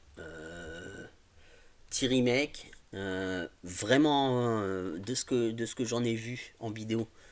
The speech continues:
vraiment bien, bien, bien cool, quoi. Vraiment bien fait, avec cette petite, euh, notion, euh, H D deux D.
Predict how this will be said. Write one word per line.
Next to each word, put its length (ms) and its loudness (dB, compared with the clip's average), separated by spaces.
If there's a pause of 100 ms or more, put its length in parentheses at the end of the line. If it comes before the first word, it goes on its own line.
(240)
vraiment 360 4
bien, 480 0
bien, 380 -2
bien 220 -2
cool, 280 -6
quoi. 220 -10 (260)
Vraiment 340 -2
bien 220 -4
fait, 300 -6 (540)
avec 160 -6
cette 260 -2 (100)
petite, 520 -10
euh, 420 -2 (920)
notion, 720 -4
euh, 320 -6
H 260 2
D 160 0
deux 220 -4
D. 280 -4